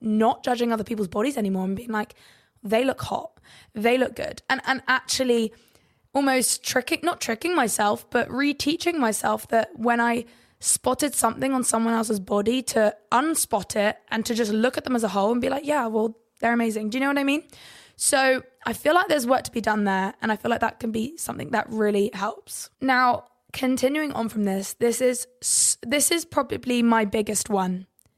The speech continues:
This is it. This is the biggest rule slash thing that has helped me. And this is to not say anything negative about yourself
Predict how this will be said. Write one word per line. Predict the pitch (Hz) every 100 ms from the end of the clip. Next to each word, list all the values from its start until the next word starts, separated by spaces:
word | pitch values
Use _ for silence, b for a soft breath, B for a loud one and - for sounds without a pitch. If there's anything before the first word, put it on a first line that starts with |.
| _
This | 240 233
is | 233 208
it. | 196 -
This | 214
is | 247 214
the | 233
biggest | 214 240 233 240 - - - b b b b
rule | 240 226 277 277 277
slash | 262 - 226 -
thing | - 220 220
that |
has | 208
helped | 190 196 233
me. | 226 285 277
And | - 247
this | 247 240
is | 302
to | -
not | 247 226 214
say | - 247 247 -
anything | 220 233 233 277 254
negative | 214 208 202 214 208 -
about | 208 220 214 -
yourself | 240 - 214 214 220